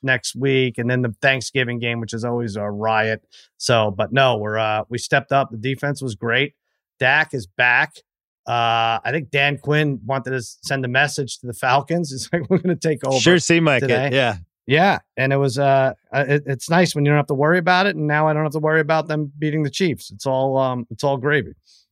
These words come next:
Speaker 2: Yeah, that game was off one of the four T Vs in my house, like,
Speaker 1: That was it.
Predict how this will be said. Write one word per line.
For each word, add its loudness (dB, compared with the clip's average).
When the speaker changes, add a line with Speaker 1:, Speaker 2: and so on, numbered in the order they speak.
Speaker 2:
Yeah, 6
that 4
game 4
was 2
off 2
one 2
of 2
the 0
four 2
T 0
Vs 0
in -2
my 2
house, -2
like, 0
Speaker 1:
That -6
was -6
it. -2